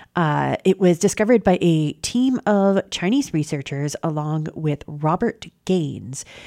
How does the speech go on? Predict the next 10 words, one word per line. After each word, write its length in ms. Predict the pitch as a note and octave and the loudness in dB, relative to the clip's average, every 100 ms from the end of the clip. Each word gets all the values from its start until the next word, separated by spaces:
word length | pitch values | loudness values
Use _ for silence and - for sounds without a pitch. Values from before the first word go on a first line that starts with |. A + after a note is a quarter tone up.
| - _ | -20 _
a 80 | F3 | -2
National 480 | E3 D#3+ - F#3+ F3 | -2 -4 -4 -4 -4
Science 420 | - E3+ E3 E3 | -2 -2 -2 -4
Foundation 640 | E3 D#3 D3 D3+ - D3+ | -4 -2 -2 -2 -2 -6
funded 380 | C#3 D3 D3 C#3+ G3+ | -4 -6 -4 -4 -4
researcher 580 | A#3 A3 G3+ G3+ G3 | -2 0 0 -2 -2
from 300 | F#3+ D#3 D3+ | -2 -4 -4
Pomona, 480 | D3+ D#3+ D3+ D3 D3+ _ _ _ | -4 -4 -4 -4 -10 _ _ _
Pomona, 680 | - G3 F#3 G#3+ G#3 D#3 D#3+ - - - _ _ _ _ _ _ _ _ _ - | -6 -2 0 2 0 -2 -4 -8 -20 -20 _ _ _ _ _ _ _ _ _ -12
Pomona, 800 | - F3 D#3 G#3+ A#3+ D3 - | -4 -2 0 2 2 2 2